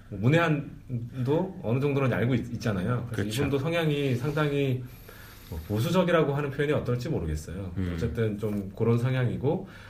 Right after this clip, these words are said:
Speaker 1: 뭐 북한을 포용하고 인게이지를 하고 뭐 햇볕 정책을 지지하고 이런 쪽보다는
Speaker 2: 음.
Speaker 1: 뭐 봉쇄하고 압박하고
Speaker 2: 음, 그쵸.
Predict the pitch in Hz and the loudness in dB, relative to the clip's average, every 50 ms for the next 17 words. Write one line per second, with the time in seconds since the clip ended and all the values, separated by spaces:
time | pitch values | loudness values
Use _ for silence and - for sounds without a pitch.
0 | - - - 92 90 90 - - - 120 113 117 117 113 113 113 113 120 120 120 | -18 -12 -8 -8 -6 -6 -6 -4 0 2 2 4 4 2 2 0 0 0 2 2
1 | 123 120 123 - 143 139 139 135 127 123 110 104 120 143 170 180 180 - - - | 2 2 0 2 2 2 2 2 2 2 0 2 0 0 0 -2 -4 -10 -14 -18
2 | - - - 101 101 104 117 123 120 - 156 - 120 107 110 104 101 117 131 143 | -20 -14 -6 -2 0 2 4 4 2 2 0 0 -2 -2 -2 -4 -2 -2 -2 0
3 | 143 107 107 127 - 139 127 - 123 117 - 120 110 110 - 95 92 110 107 107 | 0 -2 -2 -2 -2 -2 -2 0 -2 -2 -2 -2 -4 -2 -2 -2 0 0 0 0
4 | 110 101 113 123 123 123 127 123 - 101 92 87 87 95 104 101 90 73 - 92 | 0 2 2 2 2 2 -2 -4 -4 -4 -4 -4 -2 -2 -2 -2 -2 -4 -4 -4
5 | 87 85 92 113 127 123 - - 80 - 101 101 104 104 117 110 101 92 92 82 | -4 -4 -4 -4 -4 -4 -6 -8 -6 -4 -2 0 0 0 0 -2 -2 -2 -2 -4
6 | 98 87 78 78 80 - 107 110 - - - 101 - 90 87 85 92 95 92 90 | -2 -2 -4 -4 -2 -2 -4 -4 -4 -8 -10 -10 -8 -6 -6 -2 -2 -2 0 0
7 | 95 90 85 80 82 - - - - - - | -2 -2 -2 -4 -6 -8 -10 -10 -10 -8 -8